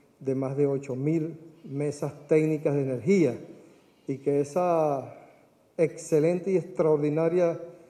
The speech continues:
organización territorial que tenemos del poder popular se empodere también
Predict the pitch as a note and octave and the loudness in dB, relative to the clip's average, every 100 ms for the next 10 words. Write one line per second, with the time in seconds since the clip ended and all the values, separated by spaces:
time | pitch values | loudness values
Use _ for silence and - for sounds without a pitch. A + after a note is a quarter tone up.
0 | _ _ - C#3+ C#3+ C#3 C3+ D3+ D3+ D#3+ | _ _ 0 2 2 -2 -2 -2 0 0
1 | E3 D3+ D3+ D#3 D#3 C#3+ D3 D#3+ D#3+ C#3 | 0 2 2 2 -2 0 0 0 -2 0
2 | C#3 D3 D#3+ E3 E3+ B2+ - - - _ | -2 -2 -4 -2 -2 -2 -8 -20 -20 _
3 | - - D3+ C3+ C#3 C#3 C#3 D3 C#3 C3 | -12 -2 -2 0 -2 0 0 0 -2 -2
4 | C3+ C3 | -2 -2